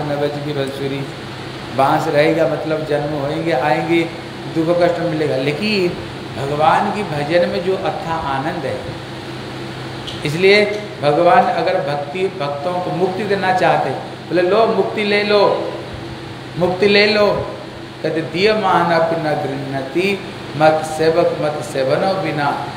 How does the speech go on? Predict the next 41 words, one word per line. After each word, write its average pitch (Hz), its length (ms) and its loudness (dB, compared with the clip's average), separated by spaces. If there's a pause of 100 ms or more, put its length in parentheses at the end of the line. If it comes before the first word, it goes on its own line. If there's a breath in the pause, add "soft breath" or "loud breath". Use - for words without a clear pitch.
(180)
मेरे 190 180 4
भक्तों 160 460 0
को 196 160 -4
मुक्ति 175 440 -4
देने 175 320 4
पर 160 200 -2
भी 180 560 -2 (360)
मेरे 175 160 4
भक्त 170 340 0
मुक्ति 175 320 -2
नहीं 190 160 0
लेते 196 260 0
हैं। 185 100 -2
बोले, 185 140 -2
"ठाकुर 165 360 -2
जी, 214 320 -2 (320)
हमें 165 240 -2
मुक्ति 160 300 -4
नहीं 190 260 0
चाहिए। 165 440 4
प्रभु 151 420 -2
ठाकुर 151 300 -2
जी, 202 220 -2 (340)
हमारी 151 260 0
चरण 151 440 0
की 160 80 -2
सेवा 147 400 2
चाहिए, 143 440 -2
हमें 175 420 0 (360)
मुक्ति 170 420 2
नहीं 165 260 0
चाहिए।" 160 800 2 (440)
इसलिए 190 260 4
ये 190 140 6
मुक्ति 175 420 0
को 208 160 0
सबसे 208 340 0
बड़ा 196 160 2
कपटता 190 460 0
मानी 170 240 2
गई। 139 180 2